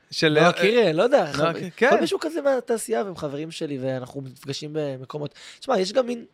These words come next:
Speaker 2: אתה מפחד לפגוש מישהו שאתה, הוא עוקב אחריך ואתה לא עוקב אחריו, שאתם
Speaker 1: היום
Speaker 2: סוג של
Speaker 1: כן,
Speaker 2: קולגות, זה
Speaker 1: נכון,
Speaker 2: באסה
Speaker 1: היום
Speaker 2: כזה.
Speaker 1: זה נהיה
Speaker 2: אתה מבין?
Speaker 1: זה, היום,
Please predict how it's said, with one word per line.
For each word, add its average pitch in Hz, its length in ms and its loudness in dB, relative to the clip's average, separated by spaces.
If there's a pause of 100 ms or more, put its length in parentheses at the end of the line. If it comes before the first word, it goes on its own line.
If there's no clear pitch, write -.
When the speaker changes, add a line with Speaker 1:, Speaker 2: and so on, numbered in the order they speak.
(260)
Speaker 2:
אתה - 80 -10
מפחד 139 300 -6
לפגוש 202 380 -2
מישהו 190 300 -6
שאתה, 139 420 -6
הוא 165 100 -10
עוקב 170 180 -6
אחריך 170 260 -6
ואתה 135 200 -4
לא 165 80 -2
עוקב 156 180 -8
אחריו, 156 320 -2
שאתם - 240 -8
Speaker 1:
היום 147 240 4
Speaker 2:
סוג 233 120 4
של 262 60 4
Speaker 1:
כן, 254 80 4
Speaker 2:
קולגות, 170 260 2
זה 127 100 -6
Speaker 1:
נכון, 165 180 4
Speaker 2:
באסה 143 160 0
Speaker 1:
היום 151 200 6
Speaker 2:
כזה. 165 40 -6
Speaker 1:
זה 180 100 0
נהיה 175 180 2 (600)
Speaker 2:
אתה 190 80 -4
מבין? 196 120 -4
Speaker 1:
זה, 120 80 -8
היום, 143 260 -2